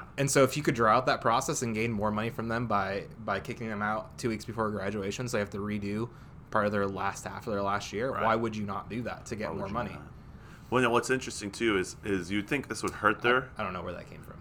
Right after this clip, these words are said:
Speaker 2: Th-, no, you think this
Speaker 1: You,
Speaker 2: would hurt
Speaker 1: you think it
Speaker 2: their
Speaker 1: would hurt their
Speaker 2: brand,
Speaker 1: reputation,
Speaker 2: but
Speaker 1: but for their customer, this makes them way more
Speaker 2: Yeah, it
Speaker 1: attractive 'cause
Speaker 2: solidifies
Speaker 1: they're
Speaker 2: it.
Speaker 1: strict and they don't let students get away with doing
Speaker 2: Anything.
Speaker 1: bad things.
Speaker 2: Yeah,
Speaker 1: Like
Speaker 2: and parents
Speaker 1: watching
Speaker 2: are like,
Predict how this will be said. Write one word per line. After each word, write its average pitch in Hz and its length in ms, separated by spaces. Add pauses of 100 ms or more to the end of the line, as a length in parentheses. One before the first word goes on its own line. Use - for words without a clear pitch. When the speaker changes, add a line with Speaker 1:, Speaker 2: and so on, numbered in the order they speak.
(100)
Speaker 2:
Th-, 123 180
no, 123 180
you 104 180
think 135 240
this - 100
Speaker 1:
You, 135 80
Speaker 2:
would 104 80
hurt 117 260
Speaker 1:
you 135 60
think 120 200
it 120 40
Speaker 2:
their 123 120
Speaker 1:
would 131 100
hurt 143 180
their 110 60 (100)
Speaker 2:
brand, - 40
Speaker 1:
reputation, 131 580
Speaker 2:
but 117 280
Speaker 1:
but 165 160
for 151 140
their 135 140
customer, 165 520
this 123 160
makes 120 220
them 120 320
way 123 240
more 107 300
Speaker 2:
Yeah, 98 60
it - 20
Speaker 1:
attractive 127 400
'cause - 60
Speaker 2:
solidifies 110 540
Speaker 1:
they're 120 140
Speaker 2:
it. - 60
Speaker 1:
strict - 500
and 110 80
they 107 80
don't 131 160
let 123 140
students 117 340
get 123 140
away 120 240
with 104 220 (240)
doing 160 280
Speaker 2:
Anything. 98 220
Speaker 1:
bad 135 340
things. 107 420
Speaker 2:
Yeah, 90 440
Speaker 1:
Like 113 100
Speaker 2:
and 110 80
parents 123 240
Speaker 1:
watching 123 140
Speaker 2:
are 101 40
like, 95 200